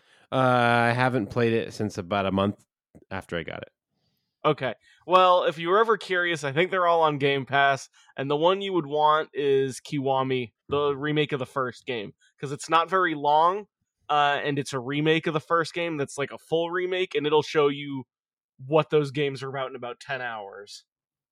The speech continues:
Speaker 2: It's,
Speaker 1: Very good.
Speaker 2: uh,
Speaker 1: Done.
Speaker 2: yeah.
Speaker 1: Noted.
Speaker 2: Uh, y-, you'll definitely do that.
Speaker 1: It's one of those things where, <laughs> yeah, yeah, I'll definitely do that. Uh,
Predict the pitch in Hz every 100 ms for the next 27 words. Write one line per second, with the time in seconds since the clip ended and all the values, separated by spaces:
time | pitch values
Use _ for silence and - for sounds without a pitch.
0 | _ _ _ _ _ _ _ _ _ _
1 | _ _ - 123 87 87 123 113 104 -
2 | _ _ 156 131 139 110 - - - 107
3 | 120 113 101 - _ - - _ _ _
4 | - - 185 156 175 165 151 143 135 131
5 | 127 113 107 - - - 151 247 226 -
6 | 170 156 131 135 123 - 117 214 92 98
7 | 147 135 101 - _ 160 139 139 135 143
8 | 160 131 120 110 101 - - _ - 127
9 | 127 123 120